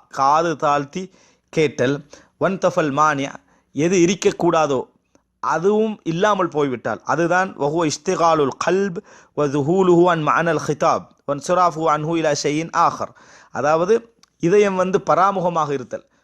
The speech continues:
வேறொரு விஷயத்தில் ஈடுபட்டிருத்தல், அந்த நிலையும் இல்லாத ஆகிவிட்டால், ஹஸலல் அஸர், ரிசல்ட் கிடைத்திடும். வஹுவல் இன்திஃபா வத்ததக்குர், அதுதான்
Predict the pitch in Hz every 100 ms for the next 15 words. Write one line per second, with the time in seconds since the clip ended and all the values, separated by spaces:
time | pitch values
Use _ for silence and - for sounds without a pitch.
0 | _ 123 175 220 214 185 185 175 175 165
1 | 147 139 139 113 110 - - - _ -
2 | 143 180 202 196 180 160 175 208 214 208
3 | 175 196 233 214 185 156 143 117 127 127
4 | 180 - _ _ _ _ _ _ _ _
5 | _ _ - 175 - 160 143 - 127 170
6 | 185 226 _ _ _ _ - 135 - 175
7 | - 131 135 147 143 165 208 - _ _
8 | - 139 156 156 151 151 147 139 143 147
9 | - 127 123 127 113 110 - 95 - 123
10 | 139 147 165